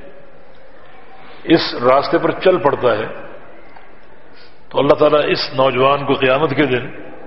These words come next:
اپنا سایہ عطا فرمائے گا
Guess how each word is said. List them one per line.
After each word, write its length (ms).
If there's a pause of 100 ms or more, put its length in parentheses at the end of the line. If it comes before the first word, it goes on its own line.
(840)
اپنا 280
سایہ 280
عطا 240
فرمائے 380
گا 160